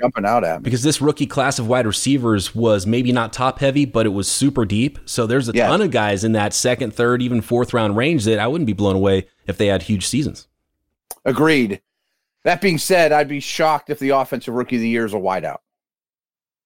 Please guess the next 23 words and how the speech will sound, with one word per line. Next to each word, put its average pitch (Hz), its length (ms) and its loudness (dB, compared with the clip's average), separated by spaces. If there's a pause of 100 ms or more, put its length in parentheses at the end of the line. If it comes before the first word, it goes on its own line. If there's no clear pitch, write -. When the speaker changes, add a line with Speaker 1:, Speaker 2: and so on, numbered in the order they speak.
(480)
Speaker 2:
I 113 100 -2
agree. 104 260 -2 (120)
I 123 140 -2
think 151 220 -6
i-, - 40 -8
if 143 320 -4
you're 202 80 0
betting 156 240 0
on 127 140 0
an 113 100 0
offensive 110 380 -2
rookie 107 220 0
of 90 60 -2
the 98 60 0
year, 104 140 2
I 92 60 0
think 98 160 -4
Josh 101 240 -2
Jacobs 98 320 -4
has 92 200 -2
the 82 60 -8
perfect - 480 -4
path 101 320 -4